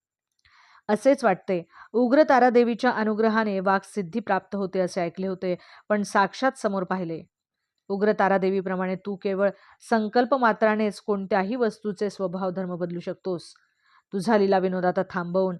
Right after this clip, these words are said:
त्या अभाग्यावर करुणा कटाक्ष कर. त्यावेळी श्रीपाद म्हणाले, आजोबा, आपण जास्तच बोललात. मी संकल्प करेन आणि तो संकल्प लगेच फली-, फलीभूत होईल असे म्हणालात. हे कोठपर्यंत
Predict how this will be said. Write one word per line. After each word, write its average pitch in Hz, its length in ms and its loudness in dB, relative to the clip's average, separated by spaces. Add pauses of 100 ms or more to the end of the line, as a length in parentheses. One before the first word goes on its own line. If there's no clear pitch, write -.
(300)
त्या 208 140 4
अभाग्यावर 202 640 2
करुणा 180 320 -4
कटाक्ष 180 440 -8
कर. 180 220 -8 (680)
त्यावेळी 180 300 0
श्रीपाद 175 380 -6
म्हणाले, 170 400 -8 (260)
आजोबा, 180 480 -2 (600)
आपण 277 300 2
जास्तच 226 460 2
बोललात. 180 320 -2 (760)
मी 262 100 -2
संकल्प 262 500 2
करेन 247 500 4 (260)
आणि 240 260 -2
तो 262 120 6
संकल्प 254 460 -2
लगेच 247 500 2
फली-, 202 260 -2
फलीभूत 214 540 -2
होईल 208 400 0 (400)
असे 196 220 -6
म्हणालात. 185 400 -4 (340)
हे 262 60 0
कोठपर्यंत 285 680 0